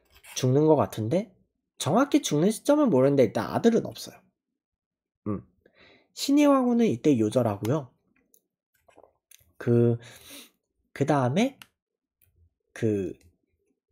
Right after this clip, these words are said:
나중에, 나중에 신의 왕후가 죽었으니까 정주 유씨 집안에서 왕후를 한 명을 새로 들이게 돼.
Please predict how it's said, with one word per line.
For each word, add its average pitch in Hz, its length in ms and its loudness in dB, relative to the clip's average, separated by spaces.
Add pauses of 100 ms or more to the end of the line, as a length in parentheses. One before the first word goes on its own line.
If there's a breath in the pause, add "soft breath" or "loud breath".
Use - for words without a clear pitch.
(440)
나중에, 156 680 0 (960)
나중에 185 680 -2
신의 302 340 2
왕후가 202 800 0 (640)
죽었으니까 156 760 -2 (180)
정주 170 500 2
유씨 160 320 -2
집안에서 139 460 -2
왕후를 123 540 -2
한 190 120 -6
명을 160 220 -2
새로 285 340 -2
들이게 101 360 -6
돼. - 200 -14